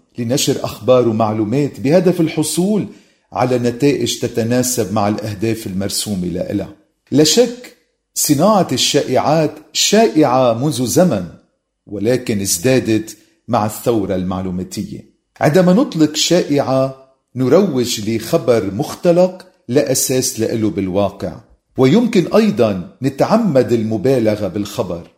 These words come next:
أو التهويل أو التشويه بإعلان خبر في شيء ضئيل من الحقيقة، ويمكن للشائعة أن تزيد معلومة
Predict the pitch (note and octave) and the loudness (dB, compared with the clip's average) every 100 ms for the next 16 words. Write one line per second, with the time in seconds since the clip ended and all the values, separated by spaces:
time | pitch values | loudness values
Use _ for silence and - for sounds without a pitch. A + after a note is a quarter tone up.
0 | _ _ _ D#3 D#3 E3 F3 C3 D3 G3+ | _ _ _ 4 4 4 0 0 0 0
1 | A2 D#2 - _ _ - F3+ D#3+ - D3 | 0 -4 -14 _ _ 2 4 2 2 -2
2 | - D3 F#3+ A#2+ E2+ - _ _ - C#3 | 0 -2 -2 -2 -4 -12 _ _ 0 2
3 | C3+ B2+ C#3+ D#3 B2+ G3 D#3+ C#3 A2+ - | 4 4 4 2 0 -2 4 4 4 -2
4 | - - - G3+ F#3+ - A#3 A#3 - B2 | -16 -10 -2 0 0 4 4 2 -2 0
5 | F#3 A#3 B3 C3+ A2 G2+ - A2+ A#2 - | 2 2 2 0 -2 -4 -8 -8 -8 -10
6 | F2+ _ _ _ _ G2+ A2 D3+ E3+ C3 | -18 _ _ _ _ 0 4 4 4 0
7 | G2+ G2+ - D3 D#3 D3 A#2+ C3 C3+ - | 0 0 0 2 4 2 2 0 -2 -8
8 | _ _ _ - D3 D3+ D3 - G3 G#3+ | _ _ _ -2 0 2 2 4 2 2
9 | - C3+ C3 C#3 F3 D#3 B2+ | 0 0 2 4 2 2 -2